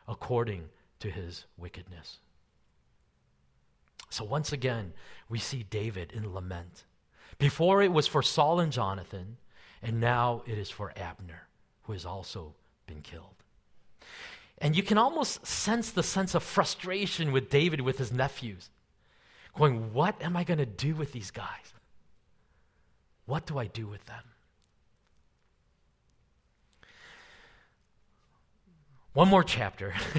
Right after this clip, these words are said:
<laughs> and we'll try to make sense of this, the craziness of all of this. Chapter four caps off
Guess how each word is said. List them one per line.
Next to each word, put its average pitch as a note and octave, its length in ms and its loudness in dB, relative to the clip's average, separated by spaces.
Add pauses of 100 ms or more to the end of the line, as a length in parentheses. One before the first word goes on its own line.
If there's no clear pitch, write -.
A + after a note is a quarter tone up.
(120)
<laughs> - 400 -14
and C3 80 0
we'll D#3+ 100 8
try D#3+ 200 6
to E3 80 2
make D#3 180 4
sense C#3+ 360 2
of G#2+ 240 0 (880)
this, A#2 180 -4 (440)
the C3+ 100 4
craziness B2+ 680 0
of F#2 120 -6
all E2+ 200 -4
of E2+ 80 -14
this. - 260 -18 (1900)
Chapter C4 460 6 (180)
four G#3+ 380 8
caps F#3 520 4
off C3+ 440 6